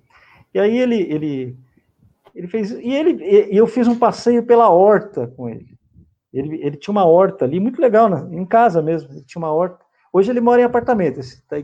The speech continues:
tá cheio de livro, é o apartamento dele. Mas ele morava numa casa na época.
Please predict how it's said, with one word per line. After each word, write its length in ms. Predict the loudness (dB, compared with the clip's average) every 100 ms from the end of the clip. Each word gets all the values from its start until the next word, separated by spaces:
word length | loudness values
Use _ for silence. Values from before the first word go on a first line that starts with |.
| -10
tá 80 | -12
cheio 200 | -8 -8
de 100 | -6
livro, 200 | -8 -6
é 40 | -6
o 20 |
apartamento 520 | -8 -8 -8 -8 -12
dele. 220 | -14 -14 _ _ _ _ _ _ _ _ _ _ _
Mas 120 | -6
ele 80 | -2
morava 280 | 2 4 2
numa 160 | 2 -2
casa 440 | 2 2 2 -2
na 100 | -6
época. 240 | -8 -10